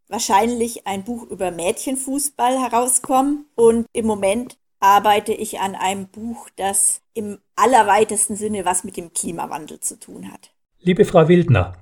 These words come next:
Speaker 2: der Buchclub wünscht Ihren Schauerromanen viele Leserinnen und Leser, auch in Österreich. Danke für das Interview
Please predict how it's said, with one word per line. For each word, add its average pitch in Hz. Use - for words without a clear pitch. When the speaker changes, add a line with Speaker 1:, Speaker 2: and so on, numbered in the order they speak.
Speaker 2:
der 117
Buchclub 214
wünscht 180
Ihren 127
Schauerromanen 156
viele 202
Leserinnen 151
und 135
Leser, 151
auch 135
in 170
Österreich. 98
Danke 165
für 170
das 131
Interview 156